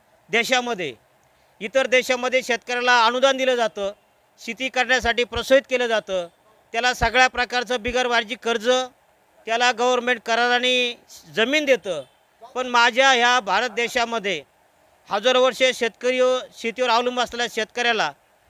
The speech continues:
त्याची शेती करीत असताना त्याच्यावर एवढे निर्बंध लादले जातात. त्याच्या कांद्याला भाव मिळाला, शहरातल्या लोकांना स्वस्त खायला मिळावं म्हणून त्याचे भाव पाडले जातात. आयात निर्यात धोरण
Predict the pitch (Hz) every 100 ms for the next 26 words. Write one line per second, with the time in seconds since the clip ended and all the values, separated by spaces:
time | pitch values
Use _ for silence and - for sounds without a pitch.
0 | _ _ 240 - 294 254 262 - 269 247
1 | 240 233 220 - 226 240 262 - 214 240
2 | 240 247 240 247 220 254 233 220 226 220
3 | 185 170 156 - _ _ _ _ _ _
4 | _ 220 233 262 247 254 262 269 220 233
5 | 254 254 262 254 254 - _ _ _ _
6 | _ _ _ _ _ _ 226 240 254 262
7 | 254 262 254 254 233 233 269 233 233 240
8 | 247 254 240 247 240 240 190 180 226 214
9 | 214 247 202 180 170 - _ _ _ _
10 | _ _ _ _ _ _ _ _ _ _
11 | _ _ 175 247 269 226 262 277 220 226
12 | 254